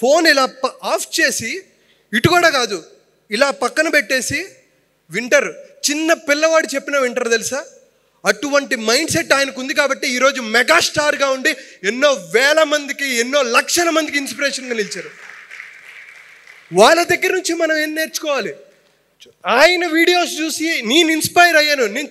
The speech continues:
చిన్నప్పుడు మెగాస్టార్ గారు అంటే నాకు చాలా ఇష్టం.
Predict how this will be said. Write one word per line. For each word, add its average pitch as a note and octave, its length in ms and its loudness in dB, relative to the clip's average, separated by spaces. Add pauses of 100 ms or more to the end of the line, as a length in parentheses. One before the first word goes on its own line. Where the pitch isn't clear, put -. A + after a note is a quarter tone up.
(100)
చిన్నప్పుడు D#4 580 -4 (420)
మెగాస్టార్ D4+ 460 2 (540)
గారు C4+ 140 4
అంటే C#4 180 2
నాకు C4+ 280 -4
చాలా D4+ 240 4
ఇష్టం. A#3+ 320 -2